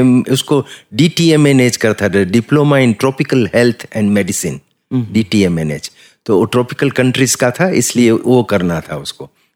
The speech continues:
Speaker 1: तो वो करने को उसको college में गया। वो लोग ने बोला, "You are a full Indians,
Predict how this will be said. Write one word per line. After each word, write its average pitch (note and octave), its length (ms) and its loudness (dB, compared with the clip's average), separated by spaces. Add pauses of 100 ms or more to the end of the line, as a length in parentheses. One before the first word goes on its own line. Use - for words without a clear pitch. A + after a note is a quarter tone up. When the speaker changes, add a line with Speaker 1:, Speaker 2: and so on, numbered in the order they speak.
Speaker 1:
तो A#2 100 -4
वो B2+ 240 2
करने A2 360 2
को G2+ 340 2
उसको G2 500 0
college G2+ 380 0
में F2+ 160 -2
गया। E2 240 -4 (400)
वो C#3+ 80 2
लोग C#3+ 220 2
ने C3+ 80 4
बोला, C3+ 420 2
"You A#2+ 240 2
are A2 280 2
a - 0 -
full C#3+ 420 2
Indians, C3 680 2